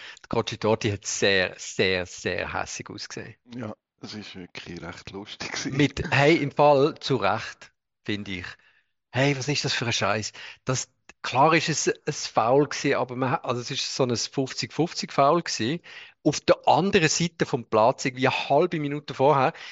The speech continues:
Speaker 1: es ist nicht ein krasses Foul gewesen und vor allem, es hat ja der, es hat ja nicht den Angriff, ähm, weißt du, ermöglicht oder nur so halb. Also ich finde eigentlich, also gell, ohne V A R hat, hat es nie aberkannt worden, dass, also ja,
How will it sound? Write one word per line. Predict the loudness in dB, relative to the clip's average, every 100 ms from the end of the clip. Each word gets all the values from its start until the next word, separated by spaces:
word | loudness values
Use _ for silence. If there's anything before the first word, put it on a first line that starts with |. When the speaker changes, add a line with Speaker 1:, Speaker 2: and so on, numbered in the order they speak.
| -10
Speaker 1:
es | -4 -2
ist | -2
nicht | -2
ein | -2 -4
krasses | -8 -4 -2 -2 -4 2
Foul | 4 4
gewesen | 0 -6
und | -4
vor | 2
allem, | 4 4
es | 0
hat | -2 -2
ja |
der, | -4 -6 -10 -16 -20 -20 _ -6
es | 0
hat | 2
ja | 2
nicht | 2 4
den | 4
Angriff, | 4 2 2 0 -2 -8 _ _ _ _ _ -4
ähm, | 0 0 0 -4 -2
weißt | 0 0
du, | -4
ermöglicht | -2 2 4 2 0 -4 2
oder | 2 2
nur | -2
so | -4 0
halb. | 0 -2 -8 -4 0
Also | 2
ich | 2 -2 -10 _ 0
finde | 2 4 4
eigentlich, | 4 2 -2 -4 -14 -18 -20 -20 _ _ _ _ _ _ _ _ _ _
also | -10 -4
gell, | 0 0
ohne | 0 -2 -4
V | -2 2 2 4
A | 2 2
R | -2 -8
hat, | -10 -8 -6
hat | -8 -8
es | -8
nie | -6 0 2
aberkannt | 2 0 -2 -2 -4
worden, | -4 -4 -6
dass, | -10 -10 -14 -16 -16 -16
also | -14 -12 -8
ja, | -4 -4 -6